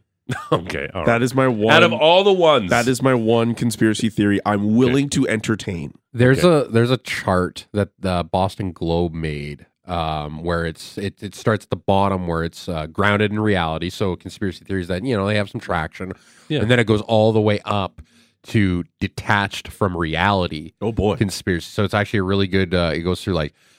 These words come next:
Speaker 3: grounded reality, living reality, reality denial, the, uh, well, I, yeah, and just, uh, it gets a little worse as you go up.
Speaker 1: Mm-hmm.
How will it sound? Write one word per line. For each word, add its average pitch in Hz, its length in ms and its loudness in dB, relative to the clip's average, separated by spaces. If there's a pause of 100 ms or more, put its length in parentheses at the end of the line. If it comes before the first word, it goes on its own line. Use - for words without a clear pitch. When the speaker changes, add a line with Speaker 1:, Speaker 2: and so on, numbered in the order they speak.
(180)
Speaker 3:
grounded 143 280 6
reality, 127 440 4
living 117 420 2
reality, 107 680 4
reality 92 560 2
denial, 87 840 0 (300)
the, 87 180 -4
uh, 95 380 -6
well, 78 240 -6 (180)
I, - 40 -8
yeah, 76 280 -8
and 85 160 -8
just, - 300 -12
uh, 78 220 -6
it 85 100 -12
gets 87 180 -8
a 95 40 -6
little 78 200 -4
worse 78 380 -8
as 80 160 -8
you 78 80 -14
go 76 220 -10
up. 80 160 -12 (120)
Speaker 1:
Mm-hmm. 80 260 -12